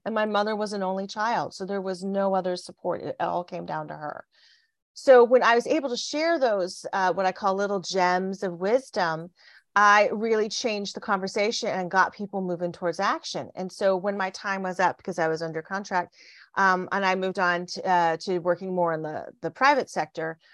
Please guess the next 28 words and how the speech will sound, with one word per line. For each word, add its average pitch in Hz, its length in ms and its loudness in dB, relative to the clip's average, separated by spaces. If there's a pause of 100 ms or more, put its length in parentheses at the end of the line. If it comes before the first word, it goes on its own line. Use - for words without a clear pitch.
(200)
I 226 140 6
was 220 160 0
like, 185 260 4
"I 247 100 -2
don't 640 220 2
think 427 160 0
I 320 80 6
should 202 240 -2
lose 220 240 -4
this 185 220 -8
information. 160 600 -6
I 170 80 -6
think 302 240 -4
I 392 60 0
really 240 260 2
did 196 220 -4
something 147 340 -4
with 139 180 -10
it." - 120 -18
So 214 100 -2
I 208 80 2
just 302 220 -4
let 254 260 6
it 247 220 4
on 196 140 0
the 185 100 -4
back 170 260 0
burner. 196 400 -10